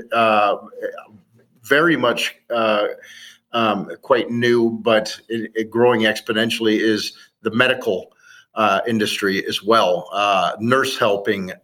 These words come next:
uh, robots, for example. So, uh, machines, robots are, are a major, uh, uptick in, in those industries. At the same time, when we go from small robots that are operating in, in warehouses and manu-,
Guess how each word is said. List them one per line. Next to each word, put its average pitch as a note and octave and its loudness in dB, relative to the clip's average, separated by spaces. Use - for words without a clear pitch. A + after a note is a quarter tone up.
uh, G2+ -2
robots, F#2 -2
for G2+ -4
example. F2+ -4
So, G2+ 0
uh, G#2+ 2
machines, C#3+ 0
robots B2 2
are, A2 2
are G#2 2
a G#2+ -4
major, A2+ 2
uh, A2 0
uptick G2+ -6
in, A2 0
in A2+ 2
those G#2+ 4
industries. G2 -4
At B2 2
the B2 -2
same D3+ 0
time, D3 -2
when C3 0
we C3 0
go C#3 2
from C3+ -4
small E3 2
robots A2 0
that A2 0
are G#2 0
operating A2+ 0
in, G#2 -2
in A2 -6
warehouses G#2+ 0
and G2 -10
manu-, G#2+ 0